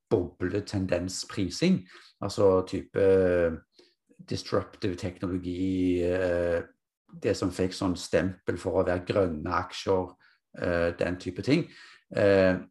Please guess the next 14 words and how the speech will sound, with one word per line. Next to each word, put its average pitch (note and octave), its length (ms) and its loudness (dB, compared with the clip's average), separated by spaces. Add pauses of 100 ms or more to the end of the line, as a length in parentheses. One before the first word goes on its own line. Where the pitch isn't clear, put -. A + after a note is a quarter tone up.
(360)
mange A2 560 -2
av A#2 120 0
de G#2 160 0
aksjene F#2 600 -4
har F2+ 360 -2 (100)
allerede F#2 480 -2
så F#2+ 180 -2
langt F#2 200 -6
i G2 80 -4
år F2+ 180 -8
korrigert F2+ 800 -4 (560)
tredve, F#2 420 -4
førti, F#2 400 -8
femti F2 540 -6